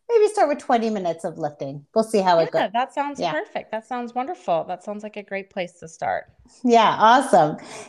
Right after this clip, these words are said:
Speaker 1: Now,
Speaker 2: Yeah.
Speaker 1: can you tell us about, um, your podcast and where listeners can find you?
Speaker 2: Sure, I would love to. Thank you for asking. So my podcast is called Talk Mommy to Me. So we do a lot of conversations like this where I have moms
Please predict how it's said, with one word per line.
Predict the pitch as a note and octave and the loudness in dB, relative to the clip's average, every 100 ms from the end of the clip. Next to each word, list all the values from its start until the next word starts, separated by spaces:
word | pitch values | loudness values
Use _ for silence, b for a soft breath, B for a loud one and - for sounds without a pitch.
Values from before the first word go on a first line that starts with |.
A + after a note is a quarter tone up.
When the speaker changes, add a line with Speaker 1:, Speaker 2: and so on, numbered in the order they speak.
| - | 4
Speaker 1:
Now, | F4 E4 - | 6 6 0
Speaker 2:
Yeah. | A#3+ | -6
Speaker 1:
can | F4 | -4
you | F#4 | -4
tell | G4 E4 | -2 0
us | D#4 E4+ D#4 | 0 -2 -6
about, | C#4+ A#3 G#3 G3+ G#3 G3+ G3+ | -4 -4 -2 -2 -2 -4 -8
um, | F#3+ F#3 G3+ | -8 -8 -10
your | G3 | -12
podcast | - - G3+ G3+ A3+ A3+ C4+ - | -12 -4 -4 -4 -4 -4 -4 -8
and | G#3 G3 F#3 | -6 -6 -6
where | F3+ F3 | -10 -10
listeners | E3+ G#3 G3+ - | -12 -14 -14 -10
can | F#3+ | -6
find | D#3+ D3 E3+ | -6 -6 -2
you? | B3+ G4 _ _ _ _ _ _ | -2 -2 _ _ _ _ _ _
Speaker 2:
Sure, | - - - C4+ F#4+ D4+ | -18 -14 -2 0 2 2
I | A3 | 2
would | A#3 A3+ | 0 2
love | A#3 E4+ | 0 0
to. | C4 G3 B3 | 0 2 2
Thank | - A3+ A3+ | 0 -2 -6
you | A3+ | -8
for | G3 | -6
asking. | - F#3 F#3 - A3 C4+ | -4 -6 -6 -4 -4 -4
So | C#4+ C4 A3+ G#3+ - | -6 0 2 2 0
my | G#3+ A3 | -2 -4
podcast | A#3+ B3+ B3 C4 C4 C4 | -2 -4 -2 -8 -8 -8
is | C4 | -10
called | - A3+ F#3+ F#3+ F#3+ | -6 -2 0 0 -4
Talk | - F3 - - | -4 -4 -4 -8
Mommy | F3+ D3+ D3 | -8 -8 -10
to | - D#3 | -12 -14
Me. | C#3+ D#3 C#4+ _ B B B | -10 -8 -8 _ B B B
So | - A3 G#3 | -2 0 2
we | G#3 G#3 | 0 -2
do | G#3+ | -4
a | |
lot | G#3+ G#3 B3 | -6 -4 -6
of | C4 | -6
conversations | C4 B3 C4 B3+ A#3+ B3 B3 | -6 -4 -4 -4 -6 -10 -6
like | A#3+ A#3+ | -6 -4
this | B3 A#3+ A#3+ - | -4 -4 -6 -8
where | A3+ | -6
I | G#3 | -6
have | G3+ G#3+ A3 A3 | -6 -8 -8 -12
moms | A3 G3+ G#3 G#3 | -12 -10 -10 -14